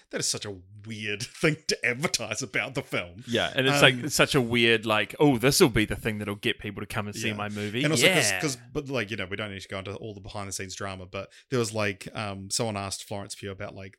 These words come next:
Speaker 1: the, the sex scene in the trailer with, um, Harry Styles, and she was like, "It's fucked that this movie's been reduced to that. Like, you, you're starring a film with Harry Styles, and people just ask you these stupid fucking questions."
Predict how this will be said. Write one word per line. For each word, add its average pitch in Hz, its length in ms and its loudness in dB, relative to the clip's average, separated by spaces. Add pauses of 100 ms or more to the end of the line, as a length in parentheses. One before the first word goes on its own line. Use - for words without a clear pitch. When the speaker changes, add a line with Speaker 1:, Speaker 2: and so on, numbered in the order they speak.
(100)
Speaker 1:
the, 104 240 -10 (180)
the 107 80 -12
sex - 320 -6
scene 98 180 -8
in 95 60 -12
the 95 60 -14
trailer 95 280 -8
with, 95 140 -10 (200)
um, 101 160 -8
Harry 98 180 -8
Styles, 95 320 -10 (360)
and 139 120 -4
she 147 80 0
was 135 160 -2
like, 110 240 -2
"It's - 160 -2
fucked - 320 -12
that 104 160 -14
this - 200 -6 (140)
movie's 98 320 -8
been 95 160 -12
reduced 92 400 -10
to - 80 -16
that. 95 240 -14
Like, 98 280 -12
you, 101 180 -8
you're 107 240 -6
starring 101 320 -4
a - 20 -10
film 95 140 -14
with 90 80 -16
Harry 95 180 -10
Styles, 90 400 -12
and 92 120 -20
people 95 160 -12
just 92 100 -14
ask - 240 -18
you 110 60 -18
these 101 120 -12
stupid 110 240 -14
fucking 98 300 -18
questions." - 400 -16